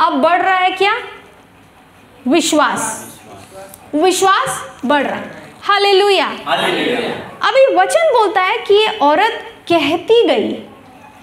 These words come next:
Speaker 1: वो कहती गई, "यदि मैं प्रभु यीशु का कपड़ा को छू लूंगी तो मैं चंगी हो जाऊंगी।" हालेलुया।
Speaker 2: हालेलुया।
Speaker 1: अभी बारह साल से ये औरत का नल बंद था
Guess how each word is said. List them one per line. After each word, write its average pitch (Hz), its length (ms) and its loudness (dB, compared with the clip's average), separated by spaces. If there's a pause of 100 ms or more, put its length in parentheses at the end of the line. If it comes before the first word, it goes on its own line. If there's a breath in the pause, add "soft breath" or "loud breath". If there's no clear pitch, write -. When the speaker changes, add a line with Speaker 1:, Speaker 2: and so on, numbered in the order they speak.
(680)
Speaker 1:
वो 370 160 4 (720)
कहती 392 400 2
गई, 349 420 2
"यदि 320 260 4
मैं 494 260 0
प्रभु 359 320 2
यीशु 403 400 2
का 427 180 2 (1200)
कपड़ा 381 320 2
को 403 140 0
छू 403 260 2
लूंगी 392 300 2
तो 403 180 0
मैं 571 560 -2
चंगी 349 360 2
हो 320 180 4
जाऊंगी।" 247 440 -2 (360 loud breath)
हालेलुया। 403 720 2 (160)
Speaker 2:
हालेलुया। - 680 -2
Speaker 1:
अभी 381 240 0
बारह 392 300 2
साल 415 300 0
से 370 420 -2
ये 320 160 0
औरत 359 420 0
का 349 80 0
नल 330 240 0
बंद 311 280 0
था - 380 -4